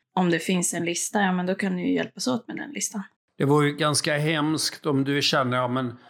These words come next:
Speaker 2: allting är hur lugnt som helst, men, eh, din respektive känner det är kaos.
Speaker 1: Mm.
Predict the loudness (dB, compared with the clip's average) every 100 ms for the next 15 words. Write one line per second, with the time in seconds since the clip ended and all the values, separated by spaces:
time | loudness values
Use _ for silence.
0 | -20 -2 2 2 2 2 2 2 0 -2
1 | -2 -2 -2 -2 -2 -2 -6 -6 -4 -2
2 | -2 -4 -4 -6 -4 -4 -2 -2 -4 -6
3 | -2 -2 -2 -2 -2 -4 -8 -14 _ _
4 | -2 2 2 0 -2 -4 -4 -2 -2 -4
5 | -6 -6 -4 0 0